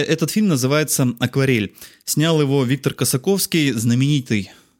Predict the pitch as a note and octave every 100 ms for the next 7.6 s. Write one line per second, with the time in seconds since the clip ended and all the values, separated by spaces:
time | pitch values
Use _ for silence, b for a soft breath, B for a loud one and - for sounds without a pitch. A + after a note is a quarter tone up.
0 | - D#3 D3 B2 G#2 A2+ A2+ A2+ A#2 -
1 | F#3+ D3+ A#2 B2 C#3 A#2 A2+ G#2 A#2 A2
2 | B2+ - A#2 A2 B2+ A#2 A#2 C3 F#3+ G#3+
3 | - b b b b - A2+ A2+ A2+ A2+
4 | A2 G#2+ G#2+ G2+ C#3 C#3+ - A#2+ A#2+ C#3
5 | A#2+ A2+ G#2+ A#2+ A2+ A2+ A2 A2+ - B2+
6 | C3 A2+ A#2 A2 G#2+ - A#2+ A2 A2+ A2
7 | A2+ A#2+ A2+ A2+ G#2+